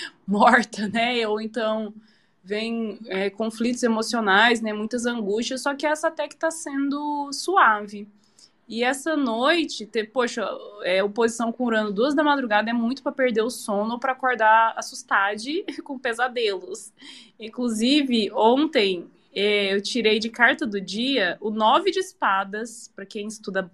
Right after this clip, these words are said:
tarô aí, né? Nove de espadas é muito associado à insônia, pesadelo. E eu tirei ele duas vezes, tirei de carta do dia, depois eu fiz uma pergunta lá aleatória, saiu ele de novo. Eu,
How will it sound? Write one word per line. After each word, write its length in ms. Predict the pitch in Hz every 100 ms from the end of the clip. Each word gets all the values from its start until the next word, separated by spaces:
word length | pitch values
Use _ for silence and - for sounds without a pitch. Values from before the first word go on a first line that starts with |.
| _
tarô 340 | 190 170 175
aí, 220 | 185 180 202
né? 220 | 185 - _ _ _ - _ _
Nove 220 | 196 208
de 80 | 202
espadas 440 | - 220 214 208
é 80 | 226
muito 320 | 226 214 247
associado 520 | 262 240 233 208 190
à 20 | 190
insônia, 720 | 220 - - 185 196 202 175
pesadelo. 1040 | 180 180 190 190 170 165 175 196 185 170 - _ _ _ _ _
E 60 | 196
eu 100 | 220
tirei 280 | 269 233
ele 120 | 240 240
duas 340 | 208 349 403
vezes, 220 | 269 226
tirei 240 | - 233 233
de 220 | 233 226
carta 320 | 226 220 247
do 120 | 220
dia, 140 | 220 240
depois 280 | 254 233
eu 60 | 240
fiz 180 | 247 233
uma 140 | 233
pergunta 420 | 233 214 208 233
lá 100 | 208
aleatória, 460 | 202 208 214 220 214
saiu 340 | - 226 220
ele 140 | 226 220
de 100 | 247
novo. 140 | 208
Eu, 80 | 202